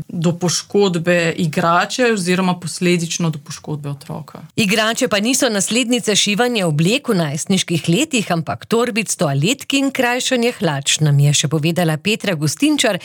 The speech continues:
Speaker 2: sicer geografinja in krasoslovka.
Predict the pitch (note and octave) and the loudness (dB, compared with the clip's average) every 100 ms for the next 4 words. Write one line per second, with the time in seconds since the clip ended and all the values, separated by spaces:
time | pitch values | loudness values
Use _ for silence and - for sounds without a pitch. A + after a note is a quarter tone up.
0 | - _ - G3 D3+ D4 C4 F#3 E3+ C#3+ | -12 _ -2 0 2 0 -2 0 0 2
1 | D#3+ G#3 C4 A3 E3+ D#3+ A3+ A3+ E3+ F3 | 0 0 0 0 2 2 0 -2 0 0
2 | D#3+ C#3+ - F3+ D3 - - | 0 -2 0 0 0 -4 -8